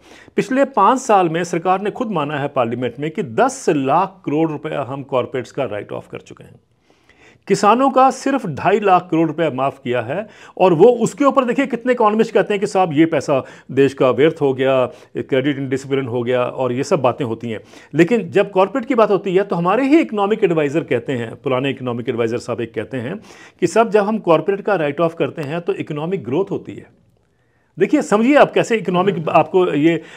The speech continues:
Speaker 1: कन्फ्यूजन पैदा किया जाता है। लोग नहीं जानना चाहते इस बात को कि क्या मतलब हुआ इस बात का, लेकिन let us try to understand। मैं भी, ए-, एक, एक किसान हूँ, सपोज करिए,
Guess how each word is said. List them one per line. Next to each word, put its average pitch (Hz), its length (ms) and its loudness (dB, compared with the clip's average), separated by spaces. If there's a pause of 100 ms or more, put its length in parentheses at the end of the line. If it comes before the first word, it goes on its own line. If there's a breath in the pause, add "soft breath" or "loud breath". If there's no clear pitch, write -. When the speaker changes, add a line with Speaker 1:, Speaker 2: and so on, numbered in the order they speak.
(100)
Speaker 1:
कन्फ्यूजन 170 440 0
पैदा 156 240 4
किया 156 180 4
जाता 143 160 2
है। 202 60 2
लोग 202 200 8
नहीं 233 180 2
जानना 147 280 4
चाहते 135 300 2
इस 135 140 -2
बात 127 180 0
को 160 100 -2
कि 180 120 -2
क्या 160 180 0
मतलब 143 280 -2
हुआ 120 140 0
इस 107 80 -2
बात 110 240 -2
का, 156 140 -2
लेकिन 147 600 -4
let 190 160 2
us 226 100 -8
try 147 220 -2
to - 0 -
understand। 117 420 -8 (1300 soft breath)
मैं 135 200 0
भी, 220 220 0
ए-, 185 320 2
एक, 180 160 0
एक 175 400 2
किसान 170 300 2
हूँ, 190 80 0
सपोज 175 340 -2
करिए, 185 360 -6